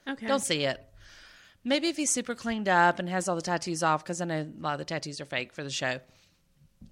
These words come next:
Speaker 2: Maybe he's not wearing leather and he actually, like, washes his hair and stuff. Maybe
Speaker 1: Yeah.
Speaker 2: he would look, well,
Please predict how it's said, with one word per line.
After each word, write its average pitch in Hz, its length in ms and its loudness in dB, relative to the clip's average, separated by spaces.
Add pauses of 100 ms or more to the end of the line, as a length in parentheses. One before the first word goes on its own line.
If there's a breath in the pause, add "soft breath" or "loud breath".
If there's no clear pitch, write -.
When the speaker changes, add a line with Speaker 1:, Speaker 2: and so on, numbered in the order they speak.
(380)
Speaker 2:
Maybe 160 180 -10
he's 180 160 -10
not 202 100 -8
wearing 202 260 -4
leather 170 500 -2
and 170 100 -4
he 170 160 -4
actually, 170 340 -8
like, 170 200 -8
washes 160 360 -6
his 180 140 -10
hair 143 420 -4
and 143 180 -8
stuff. 151 460 -4
Maybe 226 240 -2
Speaker 1:
Yeah. 285 60 0
Speaker 2:
he 277 100 0
would 202 160 -2
look, 202 160 0
well, 311 260 4